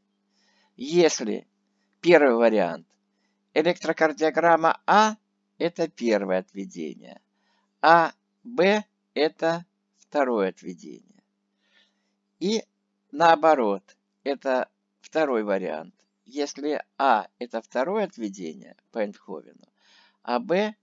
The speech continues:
первое отведение по Эйнховену. Задача девять. На рисунке представлены электрокардиограммы,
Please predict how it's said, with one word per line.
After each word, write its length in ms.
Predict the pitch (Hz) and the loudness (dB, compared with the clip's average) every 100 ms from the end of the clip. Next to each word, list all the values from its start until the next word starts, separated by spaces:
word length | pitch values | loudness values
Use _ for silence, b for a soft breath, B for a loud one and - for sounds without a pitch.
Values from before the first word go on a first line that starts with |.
| _ _ _ - | _ _ _ -6
первое 340 | 139 120 113 | -2 0 0
отведение 480 | 107 107 110 98 90 | -4 -12 -14 -14 -14
по 140 | - | -14
Эйнховену. 480 | 98 92 - - - _ _ _ _ _ _ _ _ _ _ _ _ _ _ _ 101 101 _ _ _ _ _ _ _ _ 101 _ _ _ _ _ _ _ _ _ _ _ 202 _ _ _ _ _ _ 202 _ _ _ _ _ _ _ _ | -14 -14 -20 -20 -20 _ _ _ _ _ _ _ _ _ _ _ _ _ _ _ _ _ _ _ _ _ _ _ _ _ _ _ _ _ _ _ _ _ _ _ _ _ _ _ _ _ _ _ _ _ _ _ _ _ _ _ _ _
Задача 440 | 127 185 220 185 | -2 0 0 -4
девять. 580 | 139 110 98 90 - _ _ _ _ _ b b b b b _ | -6 -6 -6 -8 -14 _ _ _ _ _ b b b b b _
На 120 | 139 | -2
рисунке 500 | 170 185 233 220 170 | -2 -2 -2 -2 -6
представлены 720 | - 131 - 185 170 143 - - | -12 -12 -2 -2 -2 -6 -6 -6
электрокардиограммы, 1400 | 151 175 - 127 - 139 123 127 110 107 101 104 110 | -6 -6 -6 -10 -6 -6 -2 -4 -2 -2 -4 -4 -10